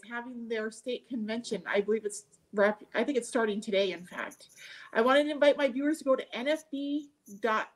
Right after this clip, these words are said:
and what, N F B A Z dot org or something like that. I think it's A Z dot N F B dot org.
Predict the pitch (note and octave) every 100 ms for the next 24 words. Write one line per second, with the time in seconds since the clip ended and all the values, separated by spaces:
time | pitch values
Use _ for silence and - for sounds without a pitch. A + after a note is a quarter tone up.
0 | _ _ _ - A3+ F#3+ - - C4+ D4
1 | - B3+ C4 B3+ G3+ A#3 A#3 B3 A#3 G3+
2 | G#3 A3+ G#3+ F#3 - G#3+ D#3 C#3 D#3+ -
3 | - - _ - _ F#3+ - A3 D#4 D4+
4 | A3 A#3+ B3+ G#3 F#3 - G#3 G#3 G#3+ G3
5 | - G#3 G3+ F#3+